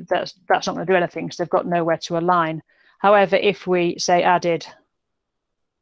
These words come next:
some extra text into one of these to make one of them taller, you can kind of see there now how the other items are center aligned against that one.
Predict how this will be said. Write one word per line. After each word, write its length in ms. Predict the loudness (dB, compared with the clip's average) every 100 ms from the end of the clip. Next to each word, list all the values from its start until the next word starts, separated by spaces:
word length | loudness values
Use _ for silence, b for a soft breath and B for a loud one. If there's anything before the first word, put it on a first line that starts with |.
| _ _ _ _ _ _ _ _ _ _
some 120 | -6
extra 300 | -6 -8 -6
text 420 | -2 -2 -2 -14
into 300 | -10 -8 -4
one 160 | -2 -2
of 140 | -2 -4
these 300 | -2 -2 -4
to 100 | -6
make 160 | -4
one 140 | -4 -6
of 40 |
them 120 | -8
taller, 520 | -6 0 2 2 0 -8 _ _ _ _ _ -8
you 80 |
can 80 | -6
kind 240 | 0 0 0
of 80 |
see 240 | 2 4 6
there 200 | 6 4
now 180 | 4 2
how 180 | 0 0
the 160 | 0
other 180 | 2 2
items 540 | 2 0 -4 -8 -8 -8
are 60 |
center 400 | -4 -4 -4 -4
aligned 360 | -2 0 -2 -6
against 400 | -8 -8 -8 -6
that 200 | -6 -4
one. 260 | -6 -6